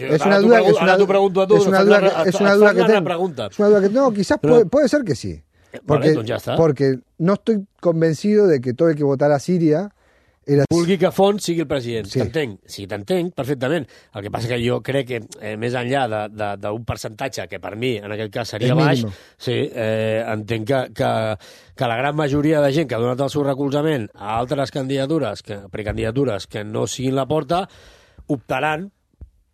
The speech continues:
Speaker 1: per, per Font. És la, és la meva sensació. No ho sé si serà, serà
Speaker 2: No,
Speaker 1: així,
Speaker 2: porque,
Speaker 1: perquè,
Speaker 2: porque
Speaker 1: perquè
Speaker 2: creo
Speaker 1: ningú
Speaker 2: que
Speaker 1: ho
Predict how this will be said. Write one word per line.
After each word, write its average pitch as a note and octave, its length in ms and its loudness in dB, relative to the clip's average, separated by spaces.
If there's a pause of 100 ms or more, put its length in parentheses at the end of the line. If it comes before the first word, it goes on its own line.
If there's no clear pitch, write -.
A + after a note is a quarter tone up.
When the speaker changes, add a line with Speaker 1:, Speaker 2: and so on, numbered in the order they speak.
(140)
Speaker 1:
per, A2+ 320 -8
per A#2 180 -8
Font. C#3 260 -6 (200)
És C#3 140 -2
la, C3 140 -2 (100)
és A#2+ 160 -4
la C#3+ 100 -2
meva D#3+ 260 0
sensació. D#3 580 -2
No C#3 180 0
ho C#3 40 0
sé F#3+ 200 0
si G3+ 80 -2
serà, D#3+ 280 -2
serà D#3 220 0
Speaker 2:
No, A#3+ 120 6
Speaker 1:
així, - 80 2
Speaker 2:
porque, C#3 240 2
Speaker 1:
perquè, B2+ 220 -4 (220)
Speaker 2:
porque D3 240 4
Speaker 1:
perquè D3 100 0
Speaker 2:
creo A#3+ 160 8
Speaker 1:
ningú A#3 60 4
Speaker 2:
que G#3 60 4
Speaker 1:
ho F#3+ 40 4